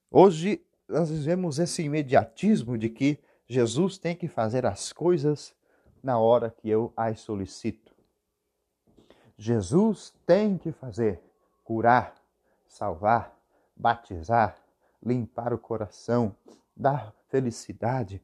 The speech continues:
e fazer isso e fazer aquilo. Jesus tem que fazer tantas coisas. E às vezes nós precisamos parar e observar o que nós temos feito para ele.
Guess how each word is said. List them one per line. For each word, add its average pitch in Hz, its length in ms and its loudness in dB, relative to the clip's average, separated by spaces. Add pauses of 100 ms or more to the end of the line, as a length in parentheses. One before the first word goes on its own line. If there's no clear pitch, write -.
(220)
e 131 80 -4
fazer 120 400 0
isso 120 400 -2 (160)
e 120 60 -10
fazer 123 360 -2
aquilo. 127 480 -2 (240)
Jesus 139 380 0
tem 180 140 -6
que - 60 -14
fazer 151 380 -2 (120)
tantas - 500 0
coisas. 117 640 -2 (1500)
E 123 80 4
às 127 160 6
vezes 143 320 2
nós 143 360 0 (520)
precisamos 135 600 0
parar 131 520 4
e 131 40 2
observar 117 600 -2
o 139 100 -2
que 156 140 -6
nós 143 340 4
temos 123 340 -8
feito 110 340 -6
para 104 280 -6
ele. 85 260 -4